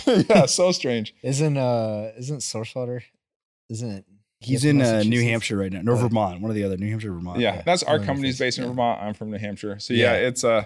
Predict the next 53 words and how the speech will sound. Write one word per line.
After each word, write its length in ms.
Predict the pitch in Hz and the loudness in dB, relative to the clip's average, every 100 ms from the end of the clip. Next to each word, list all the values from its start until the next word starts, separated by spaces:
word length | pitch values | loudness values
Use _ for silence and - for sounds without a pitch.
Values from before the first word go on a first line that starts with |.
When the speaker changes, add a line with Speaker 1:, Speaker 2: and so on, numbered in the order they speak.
| - 156 | -2 -8
Speaker 2:
<laughs> 200 | - 135 | -8 -2
Speaker 1:
so 100 | 139 | 2
we 160 | 160 202 | 4 4
met 220 | 160 165 | 2 2
up 100 | 165 | 2
with 100 | 151 | 0
those 160 | 113 | 0
guys. 400 | 110 101 101 120 - - | 2 2 2 -2 -8 -8
I 80 | |
don't 100 | 160 160 | -2 0
know 120 | 127 | 0
how 220 | 117 139 | 0 0
we 80 | 147 | 0
connected 420 | 131 123 123 117 | 0 -2 -2 -4
with 100 | 98 | -2
them. 240 | 95 95 95 _ _ _ - | -2 -4 -8 _ _ _ -8
I 40 | |
think 160 | 113 123 | -2 0
it 40 | |
was 200 | 131 113 | 0 0
Jordan, 380 | 107 107 113 104 | 0 0 0 0
one 120 | 101 104 | 0 0
of 60 | |
our 80 | 101 | -2
engineers, 640 | 101 98 98 101 104 95 | -4 -6 -4 -2 -4 -4
like, 340 | 95 90 87 _ _ _ _ _ _ _ | -2 -2 -2 _ _ _ _ _ _ _
figured 220 | - 110 104 | -4 0 2
out, 140 | 98 | 2
like, 180 | 101 104 | 2 -2
"Hey, 160 | 277 | -4
this 140 | 269 240 | -4 -4
company's 360 | 143 110 98 | -4 -4 -4
down 240 | 101 95 92 | -2 -2 -2
here." 400 | 98 95 87 101 _ - | -4 -4 -6 -12 _ -2
And 140 | 117 | 0
they're, 340 | 131 143 139 92 | 2 2 2 2
they 200 | 123 147 | 2 2
were 160 | 160 | 2
actually 380 | 123 123 135 117 | 2 0 -2 -4
on, 580 | 87 110 110 107 101 95 _ _ _ _ _ _ _ _ _ _ - | -2 -2 0 -2 -4 -8 _ _ _ _ _ _ _ _ _ _ -16
oh, 120 | 104 | -12
what 160 | 104 87 | -10 -10
was 100 | 90 | -10
the 80 | 87 | -8
job? 240 | 104 90 | -4 -4
So 100 | - | -6
they 80 | 110 | -6
just 120 | 117 | -6
put 80 | - | -6
up 140 | 104 98 | -8 -8
a 60 | |
huge 640 | 95 - 156 160 147 127 - | -14 -8 -2 2 2 0 -6
facility 840 | 104 - 123 113 110 101 98 98 | -8 -4 0 0 0 -2 -4 -8